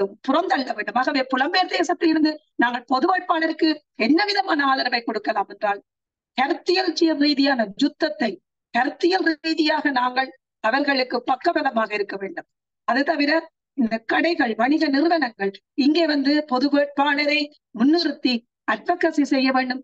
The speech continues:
அந்த போஸ்டர்ஸை புலம்பெயர் தேசங்களிலும் ஒவ்வொரு கடையிலும் ஒட்ட வேண்டும். இதற்கான நடவடிக்கைகளை இந்த வணிக சங்கங்கள், இங்கே இருக்கிற யூ கே வணிக சங்கம், அஹ், பிரான்ஸ்ல இருக்கிற வணிக சங்கம்,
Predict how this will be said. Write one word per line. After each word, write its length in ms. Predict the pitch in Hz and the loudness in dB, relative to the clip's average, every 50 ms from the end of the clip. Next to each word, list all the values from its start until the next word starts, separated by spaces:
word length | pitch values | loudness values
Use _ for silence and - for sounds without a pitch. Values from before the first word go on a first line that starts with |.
| - _ _ | -14 _ _
அந்த 240 | - - 226 233 226 214 - - | -4 -2 0 0 0 -2 -2 -2
போஸ்டர்ஸை 600 | 277 302 330 - - - - 339 285 - 277 262 | 0 0 0 0 -2 -2 -2 -2 0 0 0 -2
புலம்பெயர் 480 | 262 - 277 285 320 320 311 285 294 - | 0 0 0 2 2 2 2 0 0 -2
தேசங்களிலும் 680 | - 247 247 247 233 233 226 233 226 220 226 226 220 - _ _ _ _ 277 | -2 -2 0 0 -2 -4 -2 -2 -2 -2 -2 -4 -6 -6 _ _ _ _ -2
ஒவ்வொரு 240 | 254 254 320 320 302 | 0 2 0 0 0
கடையிலும் 520 | - 254 247 247 294 302 302 294 277 240 | -2 -2 0 0 0 0 2 2 2 0
ஒட்ட 220 | 240 240 - - 294 254 | -2 -2 -2 -4 -4 -4
வேண்டும். 260 | 220 - - - - _ _ _ | -4 -6 -8 -12 -16 _ _ _
இதற்கான 480 | - 226 269 269 - 320 294 277 254 | -4 -2 -2 0 0 0 0 0 0
நடவடிக்கைகளை 760 | 247 254 269 269 285 311 285 277 277 277 254 240 240 247 262 262 254 - - _ _ | 0 0 0 0 0 0 0 0 0 -2 -2 -2 -2 -2 -2 -4 -6 -10 -18 _ _
இந்த 200 | - 262 247 247 | 0 2 2 2
வணிக 300 | 226 233 240 269 277 277 | 2 2 2 2 2 2
சங்கங்கள், 520 | 269 - 262 247 247 247 254 247 254 247 - - - _ _ | 2 0 0 0 0 -2 -2 -2 -4 -6 -6 -12 -20 _ _
இங்கே 260 | - 240 269 294 294 | 0 2 2 4 2
இருக்கிற 280 | 277 269 254 - 233 233 | 0 0 0 -2 -4 -2
யூ 180 | 233 233 277 262 | 0 0 0 2
கே 160 | - 311 262 254 262 | 2 0 2 2 0
வணிக 260 | 254 254 247 247 254 | 0 0 0 0 0
சங்கம், 320 | 240 247 240 233 254 247 240 - - - _ _ _ _ 233 | 0 -2 0 0 -2 -2 -2 -8 -14 -20 _ _ _ _ 0
அஹ், 200 | 220 214 214 214 214 | 0 0 -2 -4 -2
பிரான்ஸ்ல 480 | - 269 247 262 262 311 - 302 277 | 0 0 0 0 -2 -2 0 0 0
இருக்கிற 240 | 269 269 269 - 262 | 0 0 -2 -2 0
வணிக 280 | 247 247 247 254 247 254 | 0 0 0 0 0 0
சங்கம், 360 | 233 254 240 240 254 254 247 | 0 -2 -2 0 -2 -2 -4